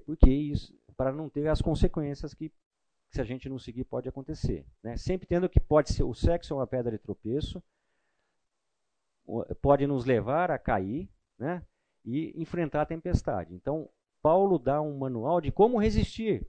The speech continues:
para que vo-, a gente não tenha tentação, inclusive, né? E não deixar que a gente enfrente tempestade.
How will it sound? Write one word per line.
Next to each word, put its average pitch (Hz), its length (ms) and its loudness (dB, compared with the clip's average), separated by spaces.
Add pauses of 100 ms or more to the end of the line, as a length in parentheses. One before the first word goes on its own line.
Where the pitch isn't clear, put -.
para 123 100 -4
que - 120 -6
vo-, 127 180 -4
a 117 60 -2
gente 185 260 -6
não 180 100 -4
tenha 151 220 -4
tentação, 180 640 -6 (240)
inclusive, 160 760 -2
né? 160 200 -8 (240)
E 151 80 -4
não 180 100 -2
deixar 160 340 10
que - 100 -8
a 170 40 -6
gente 170 260 -10
enfrente 165 300 -14
tempestade. 151 600 -6